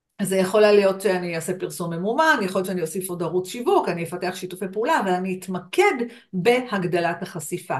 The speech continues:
כשאני יודעת מה הבעיה שלי, כשאני הולכת לבקש עזרה, אז, אז גם זה הרבה יותר ממוקד, כי ברוב, ברוב המקרים אנשים אומרים, "יאללה, נגדיל מכירות, יופי, נפרסם עוד תוכן." אין קשר, בכלל לא הבעיה. אז אני רוצה להגדיל חשיפה, אני רוצה להגדיל את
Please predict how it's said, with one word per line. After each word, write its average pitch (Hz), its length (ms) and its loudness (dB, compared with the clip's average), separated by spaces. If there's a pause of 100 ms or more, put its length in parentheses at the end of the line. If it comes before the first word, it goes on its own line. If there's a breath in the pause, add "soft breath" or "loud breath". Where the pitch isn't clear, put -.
כשאני 220 500 -2
יודעת 233 460 2
מה 190 100 0
הבעיה 165 440 0
שלי, 294 240 -10 (220 loud breath)
כשאני 214 320 0
הולכת 294 340 2
לבקש 208 480 -2
עזרה, 175 520 2 (840)
אז, 208 300 0 (160)
אז 175 200 -4
גם 180 140 -2
זה 180 100 2
הרבה 180 160 4
יותר 269 200 0
ממוקד, 202 600 2
כי 190 120 -2
ברוב, 233 220 4 (280)
ברוב 214 220 -2
המקרים 269 320 -6
אנשים 214 220 -4
אומרים, 233 220 0
"יאללה, 226 260 6
נגדיל 208 400 0
מכירות, 269 460 4
יופי, 233 320 2
נפרסם 190 400 -4
עוד 202 180 -4
תוכן." 180 380 -6 (220)
אין 240 220 -6
קשר, 247 400 -4 (680)
בכלל 202 200 0
לא 214 120 6
הבעיה. 185 440 2 (800)
אז 185 160 -6
אני 196 120 -4
רוצה 196 260 4
להגדיל 185 420 4
חשיפה, 190 360 -6
אני 175 80 -4
רוצה 220 220 0
להגדיל 214 220 2
את 220 80 0